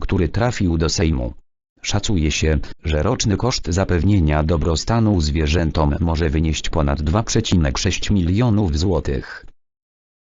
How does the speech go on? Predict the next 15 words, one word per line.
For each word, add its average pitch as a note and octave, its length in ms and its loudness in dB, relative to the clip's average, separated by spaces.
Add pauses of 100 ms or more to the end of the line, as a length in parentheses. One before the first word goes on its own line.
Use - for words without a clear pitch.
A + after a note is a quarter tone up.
(140)
Psy - 180 -2
i F2+ 360 0
konie, D2+ 400 0 (260)
wspierające F#2+ 720 0
służby G#2+ 500 2
mundurowe, E2 600 0 (240)
będą F#2 400 2
mogły G#2 380 2
pozostać F2 640 0
w D2+ 120 -2
macierzystej F#2 680 0
jednostce F#2 720 0
po F2+ 160 0
zakończeniu G2 580 2
służby. C2+ 540 -2